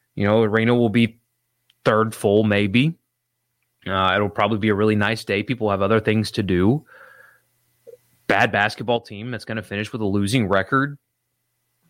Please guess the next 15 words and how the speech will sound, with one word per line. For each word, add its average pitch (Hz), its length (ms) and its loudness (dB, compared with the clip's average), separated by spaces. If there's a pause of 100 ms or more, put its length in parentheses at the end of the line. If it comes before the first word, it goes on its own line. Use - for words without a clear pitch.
(220)
playing 113 300 0 (200)
another 120 460 -2
unexciting 87 600 -6 (300)
team. 69 300 -14 (1120)
Probably 131 220 2
gonna 151 180 0
get 143 160 0
another 139 260 -2
crowd 143 320 0
message 131 360 -4
in 113 100 -4
this 135 180 -6
one 101 140 -6
as 92 100 -8
well. 98 400 -2